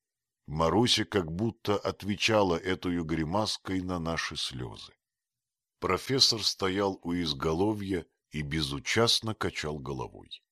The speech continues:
Штык-юнкер стучал в углу топором, готовя с помощью нескольких тёмных личностей гробик из старых досок, сорванных с крыши часовни. Лавровский,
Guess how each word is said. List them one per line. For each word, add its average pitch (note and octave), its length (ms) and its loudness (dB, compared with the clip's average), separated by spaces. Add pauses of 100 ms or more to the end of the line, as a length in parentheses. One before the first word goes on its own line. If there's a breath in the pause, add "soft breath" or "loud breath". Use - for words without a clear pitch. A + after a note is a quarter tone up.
(640)
Штык-юнкер A2+ 960 0
стучал C3 560 0
в G#2+ 120 -2
углу A2+ 240 0
топором, E2+ 640 0 (300 soft breath)
готовя F2+ 440 2
с - 80 4
помощью F2+ 560 0
нескольких E2 640 -2
тёмных D#2+ 420 -4
личностей - 800 -8 (260)
гробик G2+ 640 0
из D2+ 160 0
старых E2 460 2
досок, F#2 500 0
сорванных E2 600 -2
с - 80 0
крыши - 420 -4
часовни. - 720 -10 (840)
Лавровский, E2+ 960 0